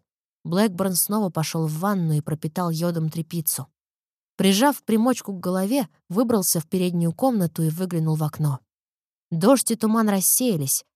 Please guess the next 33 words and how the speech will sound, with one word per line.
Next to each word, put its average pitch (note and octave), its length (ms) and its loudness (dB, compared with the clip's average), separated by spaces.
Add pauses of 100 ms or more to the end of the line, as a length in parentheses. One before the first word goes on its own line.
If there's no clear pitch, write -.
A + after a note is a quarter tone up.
(160)
на F3+ 140 0
востоке G3+ 460 0
светило G3+ 400 -2
солнце. F3+ 500 0 (640)
Его F#3+ 260 2
и E4+ 80 4
Джейкоба A3 400 2
букеты F#3+ 420 -2
по-прежнему F#3 580 0
стояли F3+ 420 -2
на D#3 100 0
могиле D#3 380 0
Наоми E3 420 0
точно F3 420 -4
там A3 260 0
же, E3+ 120 -2
где D#3+ 220 -4
и D#3 80 0
были F3 240 -2
накануне. D#3+ 680 0 (760)
Блэкборн A#3+ 520 0
посмотрел A3+ 480 -4
на G#3+ 100 -2
тряпицу F#3+ 640 -4 (320)
и, F#3 60 -6
увидев G3+ 400 -2
на F#3+ 100 -2
ней G3 220 -2
кровь, B3 340 -2
снова G3+ 340 -4
коснулся F3+ 560 -4
пальцем F#3 420 -4
шишки. - 520 -6